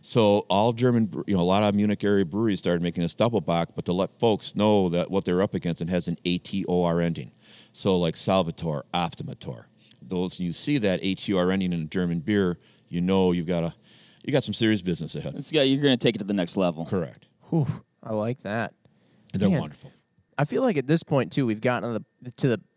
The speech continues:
Speaker 3: the place where I've, probably should have asked this a while ago, but there seems to be so many different flavors and kinds of beer. But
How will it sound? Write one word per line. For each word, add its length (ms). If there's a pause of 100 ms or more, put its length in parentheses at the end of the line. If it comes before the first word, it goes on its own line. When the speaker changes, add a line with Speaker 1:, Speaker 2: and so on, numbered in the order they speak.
(120)
Speaker 3:
the 100
place 420
where 100
I've, 220 (760)
probably 180
should 120
have 100
asked 280
this 160
a 60
while 260
ago, 340 (240)
but 260 (480)
there 280
seems 540
to 100
be 400
so 400
many 200
different 480 (360)
flavors 680
and 160
kinds 540
of 260 (340)
beer. 460 (800)
But 260